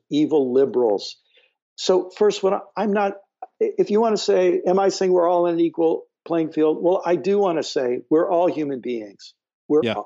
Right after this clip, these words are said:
Speaker 1: all a mess. God loves us all. We're all full of sin and ignorance and wrong. We all have a lot to learn. So in those ways, I wanna say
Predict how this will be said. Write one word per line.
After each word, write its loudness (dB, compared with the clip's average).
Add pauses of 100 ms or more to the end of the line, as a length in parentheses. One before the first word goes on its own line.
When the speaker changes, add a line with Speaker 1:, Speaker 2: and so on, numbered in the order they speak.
(140)
Speaker 1:
all 2
a -6
mess. -12 (800)
God 0
loves 0
us -12
all. -12 (380)
We're 0
all 0
full 2
of -6
sin -2
and -6
ignorance -2
and -4
wrong. -4 (720)
We 0
all 2
have -2
a 2
lot 0
to -10
learn. -6
So 0
in 0
those 2
ways, 0 (100)
I 0
wanna 0
say -2